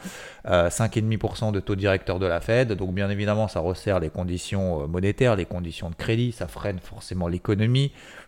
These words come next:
Mais on a une inflation qui reste,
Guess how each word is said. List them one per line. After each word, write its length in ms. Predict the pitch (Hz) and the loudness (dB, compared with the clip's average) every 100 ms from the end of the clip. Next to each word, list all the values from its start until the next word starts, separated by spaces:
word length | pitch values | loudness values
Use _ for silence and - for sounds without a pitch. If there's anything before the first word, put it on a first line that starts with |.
| - | -10
Mais 460 | 87 87 101 123 120 | -4 0 4 6 6
on 180 | 101 | 4
a 80 | 95 | 4
une 140 | 92 92 | 2 0
inflation 640 | - 87 80 104 110 113 | 0 -4 -4 -4 -2 -4
qui 200 | - 95 | -4 2
reste, 460 | 95 101 - - | 4 4 0 -16